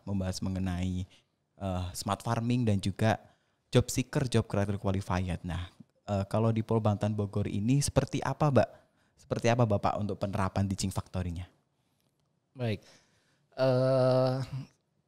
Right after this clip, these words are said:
Speaker 2: teaching factory atau biasa kita singkat teva ya,
Speaker 1: Mm-mm.
Speaker 2: di Polbantan Bogor.
Speaker 1: Iya.
Speaker 2: Eh, itu sebenarnya merupakan model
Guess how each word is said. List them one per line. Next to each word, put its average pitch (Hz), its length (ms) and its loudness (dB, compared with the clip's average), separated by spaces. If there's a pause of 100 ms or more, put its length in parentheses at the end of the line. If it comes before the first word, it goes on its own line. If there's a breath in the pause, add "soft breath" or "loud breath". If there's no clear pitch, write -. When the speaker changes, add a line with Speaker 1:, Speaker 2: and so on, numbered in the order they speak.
Speaker 2:
teaching 139 400 0
factory 120 720 0
atau 107 240 -4
biasa 98 720 -4 (240)
kita - 320 -10
singkat 101 480 -8
teva 104 400 -8
ya, 98 160 -10 (160)
Speaker 1:
Mm-mm. 123 400 -8
Speaker 2:
di 92 720 -6 (400)
Polbantan 95 720 -8
Bogor. 113 640 0 (160)
Speaker 1:
Iya. 90 240 -6 (160)
Speaker 2:
Eh, 90 640 -4 (2250 soft breath)
itu 143 480 4
sebenarnya 120 560 0
merupakan 117 560 0 (640)
model 107 480 -2